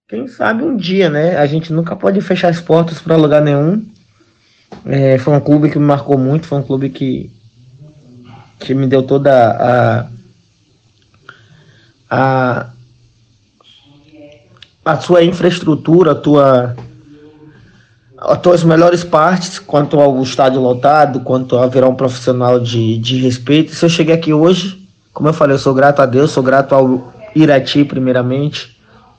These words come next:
ao Londrina, primeiramente, porque pra chegar aqui eu tive um, um trabalho, eu tive, eu tive dois clubes que me ajudaram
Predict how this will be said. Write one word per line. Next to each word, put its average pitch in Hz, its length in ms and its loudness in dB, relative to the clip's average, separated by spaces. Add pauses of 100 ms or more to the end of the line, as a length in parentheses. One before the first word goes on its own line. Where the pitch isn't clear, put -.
(640)
ao 147 180 2
Londrina, 147 540 2
primeiramente, 127 960 -2 (440)
porque - 180 -4
pra 160 180 0
chegar 165 220 0
aqui 160 180 -2
eu 175 80 4
tive 165 320 2
um, 170 360 2 (560)
um 185 120 4
trabalho, 160 600 2
eu 131 60 -2
tive, 135 440 0 (1400)
eu 127 100 2
tive 151 220 2
dois 180 240 2
clubes 170 300 2
que 170 100 0
me 165 80 4
ajudaram 160 720 0